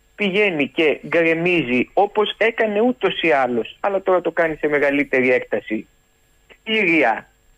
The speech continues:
μόνο με αμάχους σχεδόν μέσα, τη λωρίδα της Γάζας. Προσπαθεί, όπως το έκανε, αλλά σε ακόμα μεγαλύτερη έκταση,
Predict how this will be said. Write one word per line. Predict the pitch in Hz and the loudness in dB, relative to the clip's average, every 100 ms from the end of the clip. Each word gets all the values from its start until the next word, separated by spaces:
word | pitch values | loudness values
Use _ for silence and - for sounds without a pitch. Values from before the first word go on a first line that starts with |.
| _ _ | _ _
μόνο | 175 220 311 285 233 | -2 2 2 2 0
με | 196 185 | 0 0
αμάχους | 160 147 147 139 - 123 - | 0 0 -2 -2 -4 -6 -4
σχεδόν | - 123 123 123 | -2 0 2 0
μέσα, | 117 120 113 - 107 - _ _ _ _ _ _ _ _ _ _ - | 0 0 -2 -4 -12 -14 _ _ _ _ _ _ _ _ _ _ -4
τη | 190 | 0
λωρίδα | 165 151 151 120 | 2 2 0 -2
της | 104 104 101 | -2 -6 -2
Γάζας. | 107 107 151 - - - _ _ _ _ _ _ _ _ | 0 2 0 -2 -8 -20 _ _ _ _ _ _ _ _
Προσπαθεί, | 220 208 208 - 202 - 277 277 - | -2 0 -2 -2 -2 0 0 0 0
όπως | 214 262 - 247 - | 0 0 -2 -2 -2
το | |
έκανε, | 190 208 - 190 170 143 - | 0 0 -2 -2 0 -2 -2
αλλά | 170 156 151 | -4 -2 -2
σε | 170 160 - _ _ | 0 2 0 _ _
ακόμα | 147 - 208 220 | -12 -4 -2 0
μεγαλύτερη | 202 175 160 156 170 160 139 | 0 2 2 0 -2 0 2
έκταση, | 147 143 135 120 - 117 | 0 0 -4 -4 -4 -4